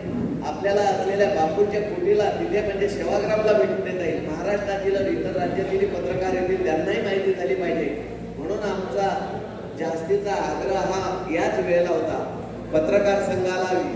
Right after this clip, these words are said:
वेगवेगळे ठरलेले कार्यक्रम असल्यामुळे तीन आणि चार हे सुटेबल तारीख मिळाली. रखरखत डोळ्यासमोर ऊन होतं, पण वरुण राजानेही इतर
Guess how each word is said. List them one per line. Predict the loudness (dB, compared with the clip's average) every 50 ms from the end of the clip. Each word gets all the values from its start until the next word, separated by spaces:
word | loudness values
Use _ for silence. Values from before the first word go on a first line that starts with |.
| -2
वेगवेगळे | -2 -2 -2 -2 -2 -2 -2 0 0 -2 -2 -4 -2
ठरलेले | -2 -2 0 0 0 2 2 0 0 0
कार्यक्रम | 0 -2 -2 -2 -2 -2 -4 -4 -4
असल्यामुळे | -4 -4 -4 -4 -4 -4 -2 -2 0 0 -2 -2 -4 -8 -8 -10 -10 -10 -10 -6 -2
तीन | 0 0 2 2 2
आणि | 2 2 2 0 0 0
चार | 0 0 0 0 0 -2 -2 -4 -6 -6 -6 -8 -10 -10 -8 -4
हे | -2 -2 -2
सुटेबल | -2 -4 -4 -2 0 0 2 2 2 0 0
तारीख | 0 0 0 0 0 0
मिळाली. | -4 -2 -2 -2 -2 -2 -2 -4 -6 -8 -8 -8 -10 -10 -10 -10 -12 -12 -12 -12 -12 -12 -12 -10 -6 -2
रखरखत | 0 0 2 2 0 0 0 -2 -2 -2 -2 -2 0
डोळ्यासमोर | 0 0 0 2 2 0 0 0 0 0 2 2
ऊन | 2 2 2
होतं, | 2 2 0 0 0 -2 -2 -4 -6 -6 -6 -6 -6 -6 -6 -6
पण | -6 -6 -4 -4 -2
वरुण | 0 0 0 0 0 0
राजानेही | 0 0 0 2 2 2 2 2 2 0 0 0 -2 -2 -4 -4 -6 -8 -10 -10 -12 -10 -10 -10 -10 -10 -10 -10 -10 -10 -10 -12 -12 -6 -2 0 0
इतर | 0 2 2 2 2 2